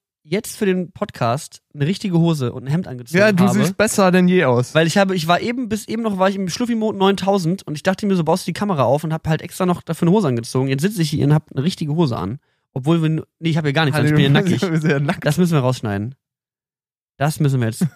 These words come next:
Speaker 1: da muss jetzt ordentlich nochmal.
Speaker 2: Auf keinen Fall, ich kann nicht mehr, ich kann nicht
Speaker 1: Dann nehmen
Speaker 2: mehr
Speaker 1: wir die
Speaker 2: schneiden.
Speaker 1: nächste Folge nackt
Speaker 2: Schneiden
Speaker 1: auf.
Speaker 2: kostet bei meinem Programm,
Speaker 1: Wir
Speaker 2: deswegen
Speaker 1: nehmen die
Speaker 2: kann
Speaker 1: nächste
Speaker 2: ich's
Speaker 1: Folge
Speaker 2: nicht mehr.
Speaker 1: nackig auf. Da haben wir noch, wir haben ja noch Zeit. Wir müssen aber nur, wir müssen aber delivern.
Speaker 2: Ja.
Speaker 1: Wir können jetzt nicht unsere Fans enttäuschen. Also Patrick und ich werden bald schon, äh, im Kit Kat Club stehen.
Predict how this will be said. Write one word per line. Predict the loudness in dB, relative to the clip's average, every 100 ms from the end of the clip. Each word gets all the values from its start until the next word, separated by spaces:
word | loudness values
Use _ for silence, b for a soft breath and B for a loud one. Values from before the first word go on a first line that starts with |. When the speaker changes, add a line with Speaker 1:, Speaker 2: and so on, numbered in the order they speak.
| _
Speaker 1:
da | 0
muss | 2 2
jetzt | 0 -4 -2
ordentlich | 0 0
nochmal. | 0 0
Speaker 2:
Auf | -2
keinen | -2 -2 -2
Fall, | 0 -2
ich | -2
kann | -6
nicht | -6 -6
mehr, | -10
ich | -16 -12
kann | -4
nicht | 2
Speaker 1:
Dann |
nehmen | 2 4
Speaker 2:
mehr |
Speaker 1:
wir | 4
die | 4
Speaker 2:
schneiden. | 2
Speaker 1:
nächste | 2 0
Folge | 0 0 0
nackt | -4
Speaker 2:
Schneiden | -2 0 0 0
Speaker 1:
auf. |
Speaker 2:
kostet | 0 -2 -2 -4
bei | -2 0
meinem | 0 -4 -8 -12
Programm, | -6 -4 -4 -4
Speaker 1:
Wir | -2
Speaker 2:
deswegen | 2 2
Speaker 1:
nehmen | 2
die | 2
Speaker 2:
kann | 2
Speaker 1:
nächste | 0 0
Speaker 2:
ich's | 0
Speaker 1:
Folge | 0 0
Speaker 2:
nicht |
mehr. | -2
Speaker 1:
nackig | -4 -6 -8
auf. | -10 -12 -2
Da | 2
haben | 2 2
wir | 2
noch, | 0 0
wir | 0
haben | 0
ja | 0
noch | -2 -6
Zeit. | -6 -4 -4 -2
Wir | 0
müssen | 0 0
aber | 0 2
nur, | 0 -2
wir | 0
müssen | 2 2
aber | -2 -2
delivern. | 0 -2 -2 -8 -14 _ _ _
Speaker 2:
Ja. | -10 -6
Speaker 1:
Wir | -2
können | 0
jetzt | 2
nicht | 0
unsere | 0 -2
Fans | -2 -2
enttäuschen. | -2 -4 -6 -6 -14 _ B B B B _
Also | 2 2
Patrick | 2 0
und | 0
ich | 0
werden | 0 0 2
bald | 2 2
schon, | 0 -2 0 -2
äh, | -4 -2 -2
im | -2 -4
Kit | -4 -6
Kat | -4 -6
Club | -6 -10
stehen. | -10 -12 -10 -12